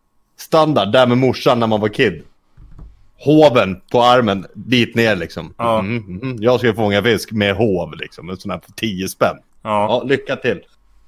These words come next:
Speaker 1: Så jag öser ju runt där nere i strandkanten och vispar och fäktas, liksom, som att det vore hockey-V M.
Speaker 2: <laughs> Ja.
Speaker 1: Sagt och gjort. Jag får upp någonting som ser ut att vara, liksom, ett,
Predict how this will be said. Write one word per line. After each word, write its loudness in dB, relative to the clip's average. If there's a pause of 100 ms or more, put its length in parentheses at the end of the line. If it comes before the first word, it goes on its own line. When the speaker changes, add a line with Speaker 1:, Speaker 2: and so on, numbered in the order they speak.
(120)
Speaker 1:
Så -2
jag 4
öser 4
ju 4
runt 2
där 2
nere 0
i -8
strandkanten -2
och 0
vispar 0
och 0
fäktas, -2
liksom, -10
som -6
att -2
det -6
vore -2
hockey-V 2
M. -4
Speaker 2:
<laughs> -4 (540)
Ja. -4 (480)
Speaker 1:
Sagt 2
och 6
gjort. 2 (840)
Jag 4
får 4
upp 4
någonting 2
som -2
ser 0
ut 2
att 4
vara, 4
liksom, 0
ett, -2